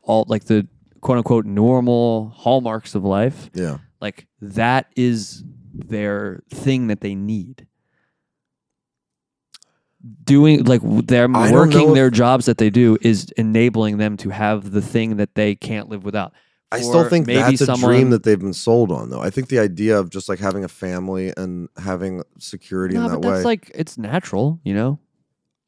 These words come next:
Speaker 2: I mean, maybe
Speaker 1: Having
Speaker 2: it's
Speaker 1: a
Speaker 2: misogynistic. I think it's,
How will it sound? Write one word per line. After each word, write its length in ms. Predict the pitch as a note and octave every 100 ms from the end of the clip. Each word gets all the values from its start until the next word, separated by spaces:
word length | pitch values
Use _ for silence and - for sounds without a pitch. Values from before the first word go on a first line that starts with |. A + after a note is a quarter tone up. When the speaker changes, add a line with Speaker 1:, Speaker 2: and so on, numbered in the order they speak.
| _ _ _ _ _ _
Speaker 2:
I 60 | G#2+
mean, 160 | G2+
maybe 200 | G2 G2+
Speaker 1:
Having 260 | G2+ C3+ D#3+
Speaker 2:
it's 80 | D3
Speaker 1:
a 40 |
Speaker 2:
misogynistic. 440 | G#2 G2 G2+ F#2+
I 80 | F2+
think 180 | F2 F#2+
it's, 140 | F#2+